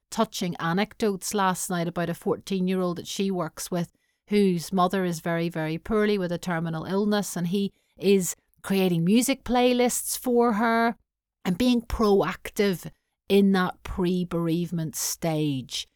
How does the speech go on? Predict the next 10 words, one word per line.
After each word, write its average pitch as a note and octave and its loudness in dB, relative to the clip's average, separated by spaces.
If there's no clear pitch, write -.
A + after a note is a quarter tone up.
So - -2
to G#3 -6
always, B3 6
with F3+ -2
children G3 0
who G3+ 2
are E3+ 0
preparing G3 0
to A#3 -2
grieve A#3+ 0